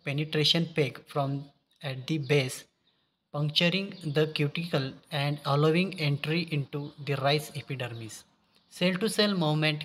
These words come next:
can initially occur by plasmodesmata. Disease lesions occur between seventy-two and ninety-six hours after infection, and sporulation occurs under humid conditions. Aerial conidiophores with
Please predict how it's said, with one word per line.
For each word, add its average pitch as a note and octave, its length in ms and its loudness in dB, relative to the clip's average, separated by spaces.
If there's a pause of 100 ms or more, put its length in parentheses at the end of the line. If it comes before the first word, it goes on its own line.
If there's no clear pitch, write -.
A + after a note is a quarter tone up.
can C#3+ 180 4
initially D#3+ 680 2
occur C3+ 440 -2
by B2+ 300 0 (680)
plasmodesmata. D3 960 0 (840)
Disease E3 460 -2
lesions D3 600 4
occur D3+ 320 2
between C#3+ 320 0
seventy-two D#3+ 680 0 (220)
and C#3+ 240 -2
ninety-six D3 640 -6
hours C3+ 300 -2
after C#3 300 -2
infection, C#3+ 680 -2
and C#3 200 -4
sporulation D3 720 -4
occurs C3+ 380 -4
under C3+ 340 -2 (160)
humid D3 480 -2
conditions. A#2+ 680 -4 (840)
Aerial F3+ 400 2 (340)
conidiophores D3+ 1000 0
with D3+ 260 -2